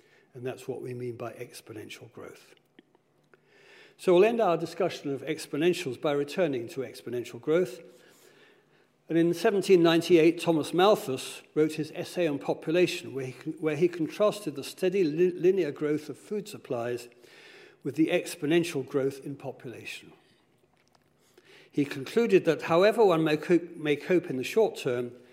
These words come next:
exponential growth would win in the long term, and there'd be severe food shortages, a conclusion that was borne out in practice. So how fast does a population grow? bit of calculus,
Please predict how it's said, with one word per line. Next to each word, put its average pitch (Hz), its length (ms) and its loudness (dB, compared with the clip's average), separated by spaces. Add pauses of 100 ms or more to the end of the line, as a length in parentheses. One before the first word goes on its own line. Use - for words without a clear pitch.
(240)
exponential 139 800 -6
growth 127 400 -4
would 127 180 -14
win 131 200 -2
in 127 180 -10
the 120 80 -10
long 147 240 -4
term, 147 460 -4 (400)
and 131 140 -6
there'd 120 180 -8
be 135 120 -8
severe 131 560 -6
food 202 300 -4
shortages, 131 720 -4 (720)
a - 80 -12
conclusion 123 720 -8 (200)
that 127 160 -16
was 120 300 -18 (420)
borne 127 220 -2
out 113 220 -10
in 113 80 -20
practice. - 580 -20 (1700)
So 196 200 2
how 226 180 4
fast 208 440 2
does 135 140 -6
a 127 60 -6
population 123 640 -4
grow? 120 320 -6 (800)
bit 143 100 -8
of 131 100 -8
calculus, 135 640 -4